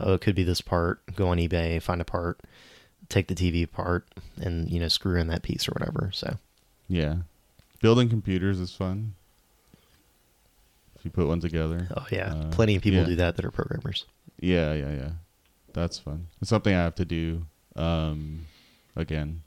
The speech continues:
Speaker 2: 'cause I need a new one.
Speaker 1: Ditto. Ditto.
Speaker 2: <laughs>
Speaker 1: Maybe we should do an episode on that.
Speaker 2: Oh, yeah, that would be cool. Um, that's fun. Anyway. Um,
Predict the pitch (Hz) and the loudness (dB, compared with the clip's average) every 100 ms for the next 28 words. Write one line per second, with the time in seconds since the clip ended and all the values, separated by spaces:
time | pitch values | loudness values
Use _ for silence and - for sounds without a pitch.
0 | _ - 85 85 80 78 78 80 - - | _ -6 -2 0 0 -2 -4 -6 -10 -20
1 | _ - - - - - - - - 95 | _ -20 -20 -20 -20 -20 -20 -2 4 6
2 | 95 135 - - - - 90 95 120 - | 8 4 0 -20 -14 -2 4 6 6 8
3 | 165 156 131 131 113 104 107 - - - | 6 8 6 4 2 0 -2 -4 -20 -18
4 | - - _ _ _ _ - 104 95 - | -18 -20 _ _ _ _ -2 2 4 2
5 | 98 85 - - - - - - - - | 2 2 2 0 0 0 -4 -6 -16 -20
6 | _ _ _ _ - 117 123 107 107 95 | _ _ _ _ 6 8 10 8 6 4
7 | 90 110 92 92 82 78 - - - - | 2 0 -2 -4 -4 -6 -14 -18 -20 -20
8 | - - - 78 78 78 78 78 80 82 | -18 -18 -10 -6 -4 -4 -4 -6 -6 -6
9 | - 67 71 82 - _ _ _ _ _ | -8 -12 -12 -14 -18 _ _ _ _ _
10 | _ _ _ _ - - 92 80 76 85 | _ _ _ _ -6 0 2 2 -2 -6
11 | - _ _ _ _ _ _ - 90 87 | -12 _ _ _ _ _ _ 2 4 4
12 | 85 82 85 82 | 2 0 -2 -4